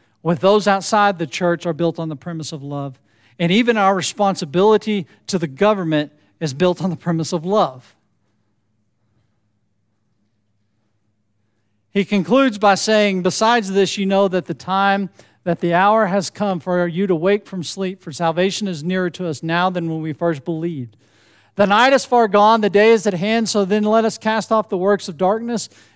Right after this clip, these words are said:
and put on the armor of light. Let us walk properly as in the daytime, not in orgies and drunkenness, not in sexual immorality and sensuality, not in quarreling and jealousy,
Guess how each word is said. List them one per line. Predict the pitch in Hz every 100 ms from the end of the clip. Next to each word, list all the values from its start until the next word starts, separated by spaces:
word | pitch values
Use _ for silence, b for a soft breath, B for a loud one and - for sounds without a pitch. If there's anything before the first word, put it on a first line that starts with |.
| -
and | 202
put | 220
on | 254 254
the | 226
armor | 220 220 214
of | 202
light. | 175 196 165 156
Let | 190 214
us | 220
walk | 233 226 220
properly | - 254 262 262 254
as | 240 208 202
in | 214
the |
daytime, | 160 196 226 - 208 208 196 b b b 226
not | 247
in | 277
orgies | 247 269 233 277 254 220
and | 202
drunkenness, | 208 240 240 233 226 233
not | 226
in | 214
sexual | - 240 233 226
immorality | 214 180 196 220 233 220
and | 190
sensuality, | 220 202 190 196 220 226 226 190 b b b
not | 220 240
in | 220
quarreling | - 269 277 269 277 254
and | 214
jealousy, | 214 226 214 - 202 190